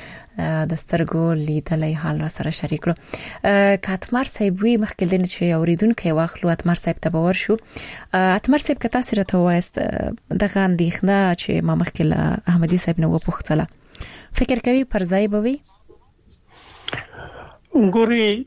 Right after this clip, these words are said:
Speaker 2: دلته زه داسې فکر کوم چې د افغان چارواکو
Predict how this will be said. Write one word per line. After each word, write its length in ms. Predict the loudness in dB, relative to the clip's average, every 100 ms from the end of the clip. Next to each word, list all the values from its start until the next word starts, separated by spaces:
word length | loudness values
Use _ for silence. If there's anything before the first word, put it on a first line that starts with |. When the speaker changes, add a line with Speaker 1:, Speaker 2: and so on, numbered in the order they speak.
| _
Speaker 2:
دلته 600 | 2 2 2 0 0 0 2 4 4 2 -2 _ -2 0 0
زه 140 | 0 0
داسې 260 | 2 -2 -2
فکر 360 | -2 2 0
کوم 340 | 2 0 0 -4 -2
چې 120 | 0 0 -2 0
د 40 |
افغان 520 | 0 0 0 0 0 -2
چارواکو 1080 | -2 0 2 2 2 2 -2 -2 0 -2